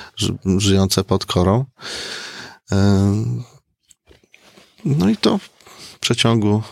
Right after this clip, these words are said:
e, dwóch, trzech, czterech sezonów powoduje zamieranie.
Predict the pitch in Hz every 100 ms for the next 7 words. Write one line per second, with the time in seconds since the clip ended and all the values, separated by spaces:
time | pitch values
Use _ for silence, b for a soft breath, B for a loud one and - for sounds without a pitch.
0 | - 98 98 95 95 95 95 92 104 104
1 | - - 101 98 - - 101 98 98 -
2 | 95 92 98 - 104 95 90 92 90 87
3 | 87 82 87 101